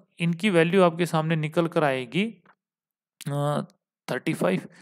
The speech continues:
ये आएगी आपके सामने ट्वेंटी वन, ओके, टोटल फ़िफ़्टी सिक्स आएगी, ओके। तो अब यहाँ पर आप देखिए इस सेकंड इक्वेशन में, सेकंड इक्वेशन में ए कितना है,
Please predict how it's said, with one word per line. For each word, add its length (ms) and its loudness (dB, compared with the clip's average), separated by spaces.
ये 120 4
आएगी 280 6
आपके 240 0
सामने 320 0
ट्वेंटी 500 -8
वन, 160 -12
ओके, 240 -2
टोटल 360 4
फ़िफ़्टी 400 0
सिक्स 300 -6
आएगी, 360 -14
ओके। 160 -8
तो 80 4
अब 80 0
यहाँ 220 4
पर 120 4
आप 80 6
देखिए 420 -2
इस 140 -2
सेकंड 380 2
इक्वेशन 340 -2
में, 160 -2
सेकंड 340 2
इक्वेशन 380 0
में 280 4
ए 200 6
कितना 400 2
है, 200 0